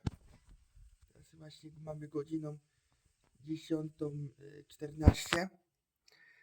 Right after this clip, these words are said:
A tak wygląda tutaj u dachu. Trochę mroźniej.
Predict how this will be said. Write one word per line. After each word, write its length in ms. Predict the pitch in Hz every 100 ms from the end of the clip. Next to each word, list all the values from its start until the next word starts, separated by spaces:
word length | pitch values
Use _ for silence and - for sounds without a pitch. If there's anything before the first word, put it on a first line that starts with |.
| _ _
A 100 | -
tak 240 | - 160 160
wygląda 640 | 165 165 160 160 156 151 - _ _ _ _ _ _ _
tutaj 280 | - 151 139
u 140 | 110
dachu. 500 | 143 151 143 170 185 202 - _ _ _ _ _ _ _ _ _ _
Trochę 320 | - 160 156 151 - _ _ _
mroźniej. 680 | 175 170 165 151 165 175 202